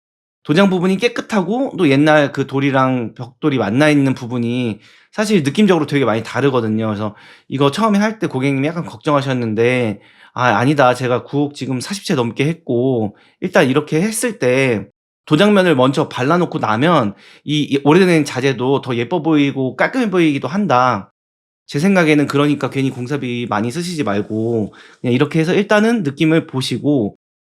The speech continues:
그래도 뭐 정 아니다 싶으시면 그때 칠해도 되니까." 이렇게 설득을 해서 진행을 했는데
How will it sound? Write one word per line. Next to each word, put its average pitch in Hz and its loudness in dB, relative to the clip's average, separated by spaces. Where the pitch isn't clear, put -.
그래도 185 4
뭐 135 0
정 139 -2
아니다 131 0
싶으시면 147 -6
그때 - -6
칠해도 180 0
되니까." 120 -2
이렇게 117 -12
설득을 135 -2
해서 185 0
진행을 127 -2
했는데 147 2